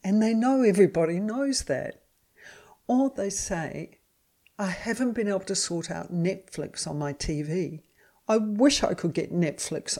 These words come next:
operating on my T V. And they don't have the technical capability to do it. And everyone knows it. Why throw out the lob? Why not be direct and say,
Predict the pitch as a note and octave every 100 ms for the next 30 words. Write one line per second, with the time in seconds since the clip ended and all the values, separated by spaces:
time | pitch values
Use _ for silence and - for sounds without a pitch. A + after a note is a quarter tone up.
0 | - G3 - E3 D3 - D#3 D3 D3 C#3+
1 | - D#3 C3+ E3 D3 D3+ - _ _ _
2 | _ _ _ - A3 A#3+ C4+ A3 F#3+ F#3
3 | F3 - F#3 - - E3+ E3 F3 - -
4 | - - - C#4+ C#4+ - F#3+ - C#3 C#3+
5 | C3+ - _ _ _ _ B3 A3 E3 E3+
6 | G3+ A3 A#3 C4 B3 E3+ D3 - _ _
7 | _ _ _ - - - _ F3 F3+ A#3
8 | D4 D4 B3 G3+ A3 - E3+ D#3 C#3 E3
9 | G#3+ - F3+ G#3 A#3+ - - F#3 F3+ E3
10 | D3+ - E3+ D#3 - D#3+ D3+